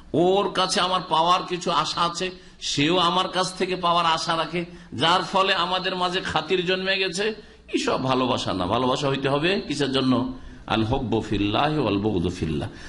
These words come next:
আল্লাহর জন্য ভালোবাসা, আল্লাহর জন্য বৈরিতা। কারো সাথে ঘৃণা রাখলেও, শত্রুতা রাখলেও, বিদ্বেষ রাখলেও আল্লাহর জন্য, আমার দুনিয়ার কোনো গরজ নেই। আর যদি কারো সাথে ভালোবাসা রাখেন, সেই ভালোবাসা রাখা ফরজ,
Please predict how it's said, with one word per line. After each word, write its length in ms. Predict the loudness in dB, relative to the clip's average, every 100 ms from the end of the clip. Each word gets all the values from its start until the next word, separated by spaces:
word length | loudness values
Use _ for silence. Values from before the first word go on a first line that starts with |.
| -6
আল্লাহর 460 | -2 2 2 2 2
জন্য 280 | 0 0 0
ভালোবাসা, 640 | 0 0 0 0 0 -2
আল্লাহর 500 | 0 0 2 0 0
জন্য 200 | 0 0
বৈরিতা। 640 | -2 -4 -6 -12 -14 -20 -20 -20 -20 -4
কারো 220 | -2 0
সাথে 280 | -2 -2 -2
ঘৃণা 320 | 0 2 2
রাখলেও, 380 | 0 0 0 0
শত্রুতা 460 | 0 -2 -2 0 0
রাখলেও, 240 | 0 -2
বিদ্বেষ 400 | 0 -2 -2 -2
রাখলেও 360 | -2 -2 -2 -2 -6 -10 0
আল্লাহর 460 | 2 4 4 2
জন্য, 200 | 0 2
আমার 300 | 2 2 0
দুনিয়ার 360 | 0 0 2 0
কোনো 200 | -2 -2
গরজ 320 | -2 -2 -4
নেই। 200 | -6 -8 -10 -18 -18 -2
আর 300 | 2 2 0
যদি 200 | -4 -2
কারো 200 | -2 -2
সাথে 220 | -2 0
ভালোবাসা 460 | 2 2 2 0 0
রাখেন, 340 | 0 0 -2 -6 -16 -18
সেই 140 | -6 -2
ভালোবাসা 460 | 0 0 0 0
রাখা 200 | -2 -2
ফরজ, 340 | 0 4 4